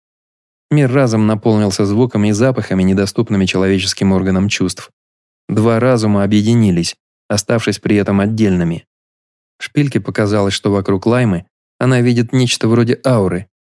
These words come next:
пульсирующей в такт биению собачьего сердца. И почему-то не требовалось задаваться вопросом, что это такое, потому что ответ пришел в виде ощущения, которое ассоциировалось лишь с одним словом:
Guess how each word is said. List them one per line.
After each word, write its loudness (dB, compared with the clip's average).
пульсирующей 0
в -6
такт -4
биению 2
собачьего 0
сердца. -2
И -2
почему-то 0
не 2
требовалось 0
задаваться 0
вопросом, -2
что -2
это -4
такое, -2
потому 0
что -2
ответ 0
пришел 0
в 0
виде 2
ощущения, 0
которое 0
ассоциировалось 0
лишь 0
с -6
одним 2
словом: 0